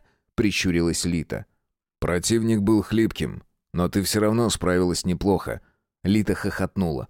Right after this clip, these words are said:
будто отрыгнула, и спросила, принимая серьезный вид. «А что такое нимфолепсия?» «Это болезнь, меняющая плоть и кости. Говорят, те, кто услышал пение нимф, превращаются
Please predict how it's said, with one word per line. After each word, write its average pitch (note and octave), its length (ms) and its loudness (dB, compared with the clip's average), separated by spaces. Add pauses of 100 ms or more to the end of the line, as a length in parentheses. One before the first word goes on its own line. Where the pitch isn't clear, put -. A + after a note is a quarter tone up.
(140)
будто A2 480 0
отрыгнула, A2 640 0 (220)
и C#3 120 2
спросила, A2+ 720 2 (100)
принимая G2+ 420 2
серьезный F#2 580 2
вид. D#2 240 -6 (380)
«А G#3+ 160 4
что C4 160 -2
такое F#3+ 400 0 (340)
нимфолепсия?» A3 1200 4 (380)
«Это F2+ 200 -2
болезнь, G2+ 480 4
меняющая F2+ 600 2
плоть F2+ 320 2
и F2 60 -2
кости. - 480 -4 (340)
Говорят, G2+ 400 2
те, A#2 200 4
кто F#2+ 200 2
услышал F2 420 0
пение F#2+ 460 2
нимф, G2 500 0
превращаются E2 1040 0